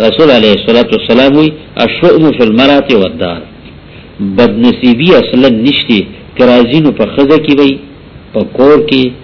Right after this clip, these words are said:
اس کې، متفقون علیه. یو روایت کې راځي، "الشؤم فی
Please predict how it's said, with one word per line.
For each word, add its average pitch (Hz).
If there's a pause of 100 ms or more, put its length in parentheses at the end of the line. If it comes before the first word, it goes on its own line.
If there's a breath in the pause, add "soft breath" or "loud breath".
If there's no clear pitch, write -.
(300)
اس 135 (140)
کې، 123 (260)
متفقون 107
علیه. 82 (460 loud breath)
یو 120
روایت 135
کې 151
راځي، 135
"الشؤم 156
فی 113